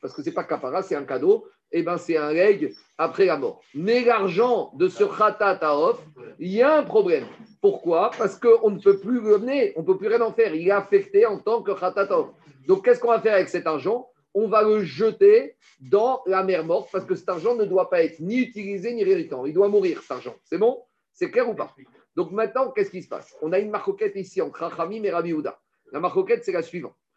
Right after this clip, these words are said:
Est-ce qu'au Beth Amikdash, il y avait deux urnes ?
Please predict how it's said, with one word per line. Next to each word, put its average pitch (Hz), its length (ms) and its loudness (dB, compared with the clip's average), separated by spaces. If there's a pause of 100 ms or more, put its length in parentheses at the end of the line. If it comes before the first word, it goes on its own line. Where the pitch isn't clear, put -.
(280)
Est-ce 190 220 0
qu'au 302 140 0
Beth 247 180 4
Amikdash, 180 500 -2
il 160 40 2
y - 20 4
avait 151 220 0
deux 175 300 -6
urnes ? 123 280 -4